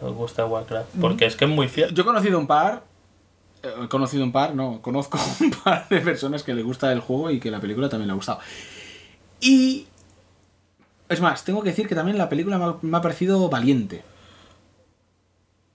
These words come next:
Speaker 2: Valiente en el, en el sentido de me puedo san-, me puedo salir un poco de aquí, del tópico, y hacer
Speaker 1: Sí.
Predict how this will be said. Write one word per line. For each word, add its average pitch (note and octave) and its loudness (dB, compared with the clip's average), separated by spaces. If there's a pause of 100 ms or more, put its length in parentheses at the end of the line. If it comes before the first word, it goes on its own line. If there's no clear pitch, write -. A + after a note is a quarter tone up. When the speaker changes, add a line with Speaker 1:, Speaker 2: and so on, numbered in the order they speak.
(280)
Speaker 2:
Valiente E3+ 4
en C3+ 4
el, A#2+ 0 (100)
en B2+ 0
el A#2 0
sentido D3+ 0
de B2 2
me A#2 0
puedo F#3+ 4
san-, C3 0
me A#2+ 4
puedo F3 2
salir C#3 4
un C3 4
poco C#3+ 4
de A#2 4
aquí, C#3+ 0
del B2 2
tópico, D3 0
y B2 4
hacer A#2+ 0 (280)
Speaker 1:
Sí. - -2